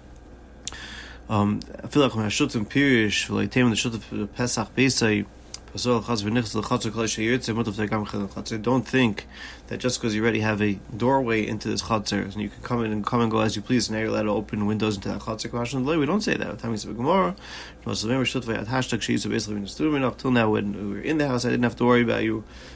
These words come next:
Now, even when you're at home, I still have to worry that you're looking out the window. So he said, "Lo mahani chazaka," says the Sma, "Hatur masik b'tam mishum de be'isra asai." The Torah says that a chazaka doesn't help because he did it with an iser. V'atzalom dom de chazal,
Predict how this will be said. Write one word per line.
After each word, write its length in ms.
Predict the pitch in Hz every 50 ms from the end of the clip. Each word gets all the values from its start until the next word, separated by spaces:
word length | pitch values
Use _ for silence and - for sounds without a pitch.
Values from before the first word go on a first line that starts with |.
| - -
Now, 100 | - 131 139 - - 117 - 127 120 120 117 117 110 - 127 139 160 151 - 131 120 123 - 131 127 123 - 123 123 131 127 123 147 160 151 - - 123 127 135 135 127
even 160 | 131 131 123
when 140 | 127 127 127
you're 120 | 127 127
at 100 | 127 127
home, 340 | 143 156 156 139 135 139 143 - - - - - - -
I 80 | 110 107
still 180 | - - 127
have 80 | 113 -
to 100 | - 120
worry 200 | 127 135 131 120
that 100 | 113 113
you're 80 | 117
looking 240 | 113 110 107 - 104
out 100 | 101 101
the 80 | 104 113
window. 300 | 135 151 131 107 92 - - - - - - - - - - - - -
So 160 | - - -
he 60 | 110 110
said, 140 | 101 - 110
"Lo 100 | 117 127
mahani 220 | 120 113 113 110 107
chazaka," 600 | - - 95 98 110 120 127 160 165 165 - -
says 280 | - - 117 113 - -
the 200 | - 101 90 -
Sma, 360 | - - - 117 113 117 120
"Hatur 320 | 117 113 101 - - 180 135
masik 300 | 113 110 107 - - 107 107
b'tam 220 | 101 - 110 104
mishum 220 | 104 101 113 110 104
de 80 | 101
be'isra 340 | 104 107 143 165 - - 101
asai." 340 | 104 - - - - - -
The 80 | -
Torah 220 | 117 - 156 151 131
says 300 | - - 110 107 104 101
that 120 | 104 101
a 40 | 104
chazaka 340 | - 113 107 107 104 104 101
doesn't 200 | 101 110 104 110
help 160 | 127 135 131 -
because 220 | - - 117 107
he 40 | 107
did 140 | 104 107 104
it 40 | 107
with 140 | 104 101
an 100 | - 110
iser. 360 | 113 156 185 - - - - - - - - - - - - - - -
V'atzalom 460 | - 107 - - 113 113 139 143 135
dom 160 | 135 135 139
de 60 | 135
chazal, 500 | 127 - 135 127 135 135 135 135 135 135